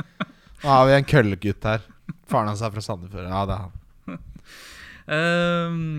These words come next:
Speaker 2: ja, det wildcardet her, da. Skal vi se. Ehm, ok, jeg har også satt opp da, hvis vi tar de vanlige, da,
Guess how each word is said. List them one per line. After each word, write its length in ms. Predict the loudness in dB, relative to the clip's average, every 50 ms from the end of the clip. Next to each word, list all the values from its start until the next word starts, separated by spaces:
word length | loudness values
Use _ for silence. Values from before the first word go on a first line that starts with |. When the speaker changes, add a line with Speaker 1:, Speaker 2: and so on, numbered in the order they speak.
| -8 -6
Speaker 2:
ja, 220 | -4 -2 0 2 2 0
det 160 | 0 -2 -2 -2 -2
wildcardet 320 | -2 -4 -4 -4 -4 -4 -2
her, 140 | -2 -2
da. 240 | -4 -4 -6 -10 -12 -8
Skal 140 | -6 -6
vi 60 | -4 -4
se. 80 | -4 -6 -8 -10 -8
Ehm, 960 | -6 -4 -2 -2 -2 -2 -2 -4 -4 -4 -6 -6 -8 -10 -12 -14 -16 -20 -20 -20 _ _ _ -10
ok, 160 | -8 -6 -6 -8 -10 _ _ _
jeg 160 | -6 -2 0
har 140 | 0 0 0
også 180 | -2 -4 -6 -8
satt 320 | -10 -10 -12 -12 _ -10
opp 140 | -8 -6 -4
da, 80 | -4 -2 -2 -2 -4 -4 -6 -10 -16 -14
hvis 240 | -12 -10 -8 -6
vi 20 | -4
tar 160 | -2 -2 -2
de 80 | -2 -2
vanlige, 540 | -2 -2 -4 -4 -6 -6 -6 -6 -6 -6 -6
da, 60 | -8